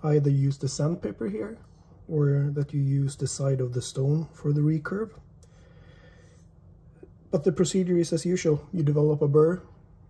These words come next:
you switch side and develop a burr, and then you remove the burr, and then you decide if you want to progress to the next stone or not. Nothing more to it, really.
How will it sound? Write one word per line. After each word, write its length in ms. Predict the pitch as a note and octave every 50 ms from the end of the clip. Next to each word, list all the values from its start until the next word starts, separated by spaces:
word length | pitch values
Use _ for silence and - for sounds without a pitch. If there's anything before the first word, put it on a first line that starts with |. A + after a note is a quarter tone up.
| - - - - - - - -
you 100 | - D3+
switch 300 | C#3 - D#3+ D3 C#3+ -
side 280 | - - D3 C#3+ D3+ D3+
and 100 | D#3 D3+
develop 320 | D#3 D3+ D#3 D#3+ E3 D#3+
a 40 | E3
burr, 260 | D#3 E3 F3 F#3+ G3+ - - - -
and 140 | D#3 D3+
then 140 | D#3 D3+ D3
you 120 | C#3+ C#3 C3
remove 400 | C3+ C3 C3+ C#3+ C#3+ D3+ E3 F3+
the 60 | F3+
burr, 200 | G3+ A#3 B3 D4 - - - - - - - -
and 200 | - F3 E3 D#3+
then 120 | D#3+ D3+ D3+
you 60 | D3
decide 380 | C#3+ D3+ D3 - D3 C#3+ C#3
if 100 | C#3+ C#3
you 120 | - D3 D3
want 140 | D3 D3 -
to 140 | - C#3+
progress 440 | C#3 - - D3+ C3+ C#3+ C#3+ C#3+ -
to 140 | - - C#3+
the 120 | C#3 C3+
next 260 | C3+ C3+ C3 - - -
stone 260 | - - C3+ C3 C3
or 80 | B2+
not. 300 | C3 B2+ B2+ - - - - - - - - - - - - - - - - - - -
Nothing 320 | D#3+ D#3 D3 - - D3
more 260 | C#3+ D3 C#3+ C#3+ D3 C#3+
to 280 | C#3+ - - C#3+ C#3+
it, 160 | D3 C#3+ -
really. 260 | C#3+ C3 B2+ C3 C3+